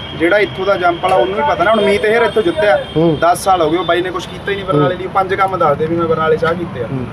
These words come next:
Speaker 2: ਚਲੋ ਤੁਸੀਂ ਕਹਿੰਦੇ ਹੋ ਵੀ ਖਹਿਰਾ ਸਾਹਿਬ ਬਾਹਰਲੇ ਨੇ, ਕਿਤੇ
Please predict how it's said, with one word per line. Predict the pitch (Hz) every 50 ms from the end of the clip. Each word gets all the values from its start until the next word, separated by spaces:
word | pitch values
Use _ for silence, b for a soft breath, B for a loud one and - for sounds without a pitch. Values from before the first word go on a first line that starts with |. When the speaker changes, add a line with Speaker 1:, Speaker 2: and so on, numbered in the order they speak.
| - -
Speaker 2:
ਚਲੋ | 175 175 196
ਤੁਸੀਂ | 185 190 190 170 202 185
ਕਹਿੰਦੇ | - 175 156 165 175 185
ਹੋ | 185 175 175 170 170 165
ਵੀ | 156 151 165 165 165 160
ਖਹਿਰਾ | 156 160 156 170 190 196
ਸਾਹਿਬ | 196 190 185 175
ਬਾਹਰਲੇ | 151 147 151 165 170 170 175 170 170
ਨੇ, | 160 170 165 165 165 165 160 160 - - - - - - - - - - -
ਕਿਤੇ | 170 170 175 185 180